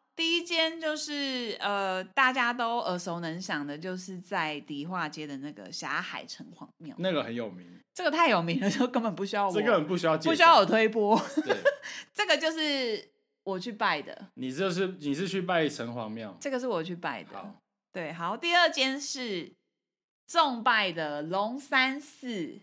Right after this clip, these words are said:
Speaker 2: 这也不用讲。<laughs> 龙山寺香火鼎盛。
Speaker 1: 对，也蛮屌的，也是一间很屌的庙。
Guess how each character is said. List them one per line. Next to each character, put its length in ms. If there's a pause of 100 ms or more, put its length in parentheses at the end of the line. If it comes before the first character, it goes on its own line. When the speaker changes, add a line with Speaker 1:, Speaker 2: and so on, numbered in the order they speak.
(100)
Speaker 2:
这 200
也 80
不 100
用 180
讲。 220 (260)
<laughs> 960
龙 160
山 180
寺 180
香 220
火 140
鼎 220
盛。 320 (800)
Speaker 1:
对， 400
也 160
蛮 240
屌 260
的， 140
也 140
是 120
一 80
间 160
很 160
屌 180
的 100
庙。 420